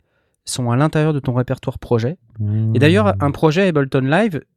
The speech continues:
Speaker 1: il, d'ailleurs, il a un icône spécial. C'est rien qu'un, qu'un dossier classique, mais je sais pas, il,
Speaker 2: <laughs>
Speaker 1: il colore les dossiers Ableton Live avec un, un truc spécial, ce qui fait qu'ils ont une couleur spéciale dans, dans, dans Windows et en Mac aussi, c'est pareil.
Speaker 2: Ouais.
Speaker 1: Du coup,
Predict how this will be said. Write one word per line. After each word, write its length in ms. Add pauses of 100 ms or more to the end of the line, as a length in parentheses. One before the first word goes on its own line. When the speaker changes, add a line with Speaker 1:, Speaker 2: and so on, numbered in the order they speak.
Speaker 1:
il, 300
d'ailleurs, 220
il 100
a 40
un 100
icône 240
spécial. 440
C'est 160
rien 160
qu'un, 240 (100)
qu'un 140
dossier 340
classique, 480
mais 60
je 80
sais 160
pas, 220
il, 60
Speaker 2:
<laughs> 640
Speaker 1:
il 80
colore 360
les 100
dossiers 300
Ableton 300
Live 280
avec 200
un, 420
un 160
truc 220
spécial, 480
ce 80
qui 100
fait 120
qu'ils 240
ont 40
une 80
couleur 260
spéciale 400
dans, 220 (120)
dans, 280 (800)
dans 100
Windows 300
et 160
en 100
Mac 220
aussi, 260
c'est 120
pareil. 320 (520)
Speaker 2:
Ouais. 160 (140)
Speaker 1:
Du 100
coup, 280